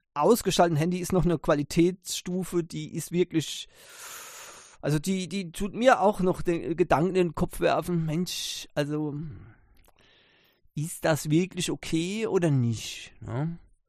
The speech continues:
Aber ehrlich gesagt, wie gesagt, das ist nur deswegen, weil wir uns halt eben an diese Horror-Stories vorher schon, äh, gewöhnt haben und jetzt wird das wahr. Ja,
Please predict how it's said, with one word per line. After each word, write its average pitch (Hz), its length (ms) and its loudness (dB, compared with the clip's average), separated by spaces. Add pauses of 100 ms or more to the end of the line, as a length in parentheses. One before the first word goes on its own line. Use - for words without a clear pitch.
(440)
Aber 151 200 2
ehrlich 170 300 -2
gesagt, 156 240 0
wie 170 80 -4
gesagt, 160 260 -6
das 151 100 -6
ist 147 120 -10
nur 165 100 2
deswegen, 151 340 -2
weil 135 140 0
wir 147 100 -2
uns 139 200 -6
halt 139 160 -6
eben 147 180 -6
an 139 160 -4
diese 131 360 -4
Horror-Stories 135 800 0
vorher 147 360 0
schon, 113 420 -6 (960)
äh, 120 240 -4
gewöhnt 123 460 -2
haben 135 320 -4
und 120 240 -10
jetzt - 400 -10 (300)
wird - 360 6
das 123 340 -4
wahr. 123 440 -2 (1000)
Ja, 127 320 -10